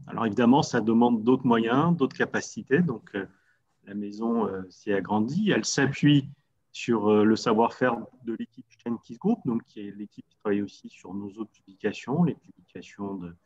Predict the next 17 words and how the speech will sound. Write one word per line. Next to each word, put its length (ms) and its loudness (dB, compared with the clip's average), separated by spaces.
Jungle, 500 -4
les 80 -2
publications 720 -12
de 160 -10
l'édition 500 -14
jeunesse 460 -16
avec 160 -20
Splash, 640 -4
euh, 20 -16
notre, 140 -20
notre 220 -20
maison 300 -10
qu'on 160 -20
vient 140 -20
de 80 -20
lancer 280 -12
aussi. 340 -4